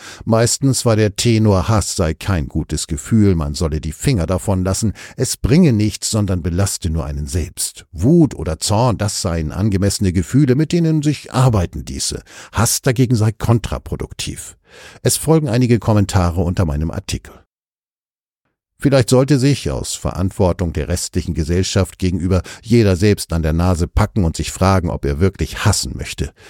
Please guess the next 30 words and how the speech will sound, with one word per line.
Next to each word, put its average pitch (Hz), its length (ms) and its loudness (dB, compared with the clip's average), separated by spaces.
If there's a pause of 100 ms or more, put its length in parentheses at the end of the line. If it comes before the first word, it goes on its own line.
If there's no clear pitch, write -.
(180)
Gegen 110 220 2
die 110 100 4
oben 120 240 2
genannten 104 460 2
Protagonisten 104 720 0
darf, 110 380 0
ja, 101 280 0
sollte 101 400 0
man 82 280 -2
durchaus 90 580 0
Ablehnung 90 520 0
empfinden. 104 600 0 (240)
Mehr 104 240 4
ist 85 200 -2
aber 69 140 -2
nicht - 260 -6
ratsam, 90 540 0
da 85 80 0
man 80 160 0
sonst 85 300 0
selbst - 360 2
ungenießbar 101 720 0
wird. - 280 -8
Und 101 300 -2
das 90 180 -2
bringt 71 280 -6
niemandem - 480 -2
etwas. - 540 -10 (1300)
Oder 139 260 6
dieser. 123 540 0